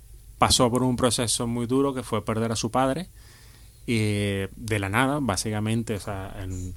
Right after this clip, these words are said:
cuestión de un mes, eh, su padre falleció. Eh, y obviamente en, en esta,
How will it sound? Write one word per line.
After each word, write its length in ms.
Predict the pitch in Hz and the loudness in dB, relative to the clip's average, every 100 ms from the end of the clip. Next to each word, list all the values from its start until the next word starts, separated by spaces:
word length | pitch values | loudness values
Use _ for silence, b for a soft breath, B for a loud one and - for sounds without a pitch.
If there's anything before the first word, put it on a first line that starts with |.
| - | -4
cuestión 440 | - - 110 98 | -2 0 2 2
de 440 | 101 107 107 107 - | 2 4 4 2 2
un 140 | 110 | 2
mes, 380 | 104 113 110 - - | 4 2 0 -6 -8
eh, 380 | 107 98 95 95 | -4 -4 -4 -4
su 180 | - - | -4 -2
padre 560 | 98 98 101 104 104 | -2 0 0 2 2
falleció. 540 | - 107 98 - 139 175 B B B B B B - | 0 0 2 2 2 0 B B B B B B 0
Eh, 680 | 113 107 107 107 101 101 - | 2 4 4 2 0 -2 -6
y 680 | - 123 120 120 120 123 127 - - - - - - - - - - - - | 2 4 6 6 6 4 2 -4 -18 -20 -20 -20 -20 -20 -20 -20 -20 -20 -2
obviamente 480 | 123 120 131 131 135 | 4 6 6 4 2
en, 120 | 135 | 0
en 200 | 139 123 | 2 0
esta, 280 | 113 - 123 | 0 0 -2